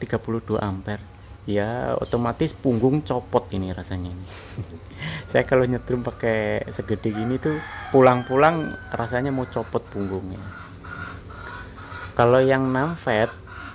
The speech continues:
ya dijamin pakai perahu bisa sekali ya, pakai perahu. Pakai aki seratus ampere gitu. Yang enam fat. Pokoknya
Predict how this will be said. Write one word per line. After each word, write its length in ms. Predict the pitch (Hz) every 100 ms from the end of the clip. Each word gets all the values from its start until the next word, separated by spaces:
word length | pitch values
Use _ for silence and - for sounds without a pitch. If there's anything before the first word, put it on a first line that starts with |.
| - - 123
ya 560 | 98 107 135 156 151 156 - - - - -
dijamin 560 | - - 135 165 151
pakai 320 | 147 135 143 -
perahu 480 | 131 131 160 165 156
bisa 240 | - 117 123
sekali 480 | 120 - 147 123
ya, 80 | 104 113 - -
pakai 240 | - -
perahu. 640 | - 107 98 98 98 101 - - - - - - -
Pakai 240 | - - 101
aki 240 | - 107
seratus 400 | - 104 95 107
ampere 480 | 107 95 95 101 98 95
gitu. 160 | 92 92 - - - - - - - - - -
Yang 140 | 95
enam 160 | 98 92 95
fat. 160 | 95 - - -
Pokoknya 480 | - 156 175 160